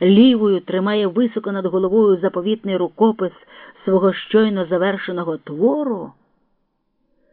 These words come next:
це, за легендою, якраз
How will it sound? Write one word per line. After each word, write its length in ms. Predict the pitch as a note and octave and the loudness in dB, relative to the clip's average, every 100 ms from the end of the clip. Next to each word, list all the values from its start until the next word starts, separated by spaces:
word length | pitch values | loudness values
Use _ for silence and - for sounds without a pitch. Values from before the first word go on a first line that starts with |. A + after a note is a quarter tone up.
| _ _ _ - - | _ _ _ -18 0
це, 380 | B3+ D#4 D4+ - - | 2 2 -4 -8 -8
за 200 | G#3 C4 | 2 4
легендою, 920 | C4 A#3+ C4 C4 B3+ A3+ B3 A#3+ A#3 - _ - | 4 2 0 0 0 2 2 2 0 -8 _ -12
якраз 680 | E3+ G3 F3 F3 A#3+ G#3+ | 0 0 0 -4 -4 -6